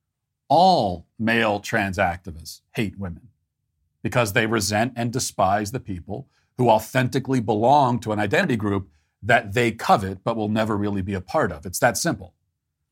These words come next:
And also, they're all narcissists. I mean, every single one. That's why they're trans activists. They care about nobody and nothing except their own affirmation.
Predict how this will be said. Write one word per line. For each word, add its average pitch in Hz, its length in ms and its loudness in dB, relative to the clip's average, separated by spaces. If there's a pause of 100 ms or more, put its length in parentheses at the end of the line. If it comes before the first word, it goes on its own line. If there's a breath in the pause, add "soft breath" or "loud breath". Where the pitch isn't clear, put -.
(600)
And 185 140 6
also, 196 180 4
they're 147 160 4
all 139 140 6
narcissists. 143 760 0 (320)
I 135 60 2
mean, 135 100 0
every 139 220 4
single 139 260 4
one. 170 260 0 (680)
That's - 100 -20
why 117 140 6
they're 120 80 2
trans 175 280 2
activists. - 540 -8 (1120)
They 117 140 4
care 131 240 4
about 123 340 4
nobody 135 680 4
and 123 220 0
nothing 127 360 2
except 107 360 -2
their 110 160 0
own 110 200 2
affirmation. 98 520 -2